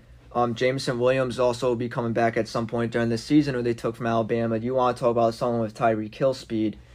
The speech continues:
that's who you need to talk about. Jameson Williams, who is a dynamic game changer. Hopefully he can come back healthy and be that player for the Lions.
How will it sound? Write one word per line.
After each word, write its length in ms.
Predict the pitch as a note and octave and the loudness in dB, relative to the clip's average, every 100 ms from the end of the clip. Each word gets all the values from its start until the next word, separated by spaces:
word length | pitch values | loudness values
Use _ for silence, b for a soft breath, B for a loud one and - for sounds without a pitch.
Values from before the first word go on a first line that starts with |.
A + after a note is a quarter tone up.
| b b | b b
that's 200 | G#2+ G#2+ | 0 0
who 60 | A#2 | 0
you 60 | G#2+ | -2
need 160 | G#2+ | -2
to 40 | - | 2
talk 160 | A#2 | 2
about. 220 | G#2+ G#2+ | 2 -4
Jameson 380 | G2+ G#2+ G#2+ A2+ | -4 -4 -6 -4
Williams, 400 | A#2+ C3 B2+ A#2+ | 0 0 0 -4
who 200 | B2 A#2 | -4 -4
is 200 | A2+ G#2 | -2 -6
a 80 | G#2+ | -6
dynamic 560 | G#2+ G#2+ A2 A#2 A2+ A2 | -4 -2 0 0 -2 -4
game 240 | B2+ B2+ | -6 -6
changer. 540 | C3 B2 B2 B2+ B2 b b b b - - - | -4 -6 0 0 0 b b b b -20 -20 -20
Hopefully 440 | - C3 A#2 B2+ | -8 -6 -4 -4
he 140 | A#2 A#2 | -4 -4
can 180 | A#2+ A2 | -6 -6
come 200 | B2 A#2 | -2 2
back 240 | A2+ A2 | 2 2
healthy 400 | C3+ C3 C3 C3+ | 0 0 0 -4
and 100 | A2+ | -2
be 180 | A#2+ A#2+ | -2 0
that 220 | A2+ G#2+ | 0 -2
player 280 | - B2 B2+ | 0 2 2
for 100 | B2+ | 0
the 60 | C3 | -4
Lions. 640 | B2 B2+ B2 B2+ B2+ A#2+ | 0 0 0 -2 -4 -12